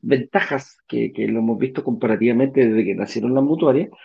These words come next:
es que no aparecen en el sistema financiero. Y nosotros como inversionistas es un, es un plus que n-, no es menor, no es menor. Cuando hablamos de, de poder, eh, avanzar en esto, cuando, cuando hablamos de,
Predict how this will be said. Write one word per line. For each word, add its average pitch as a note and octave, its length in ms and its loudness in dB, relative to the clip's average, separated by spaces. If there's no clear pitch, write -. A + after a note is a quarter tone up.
es F3+ 160 -6
que G3+ 120 -2
no F#3 160 2
aparecen F#3 380 2
en E3+ 80 2
el D3+ 60 0
sistema D#3+ 380 -4
financiero. A#2 560 -2
Y C3 100 -4
nosotros D3+ 380 0
como F3+ 180 0
inversionistas D#3+ 720 0
es F3 140 -6
un, E3 340 -2
es C3 160 -8
un C#3 380 0
plus F3 420 0
que C#3 140 4
n-, C#3 380 2
no D3 300 4
es F3 180 0
menor, A2+ 320 0
no B2+ 180 -2
es D3+ 160 -2
menor. G#2 300 -4
Cuando A#2 260 0
hablamos D3 380 2
de, C3 420 2
de A2 140 -2
poder, C3 460 2
eh, - 240 -4
avanzar A#2 600 0
en D3+ 140 2
esto, G3+ 380 -4
cuando, G#2+ 540 2
cuando A2 240 0
hablamos B2+ 400 4
de, A#2 480 6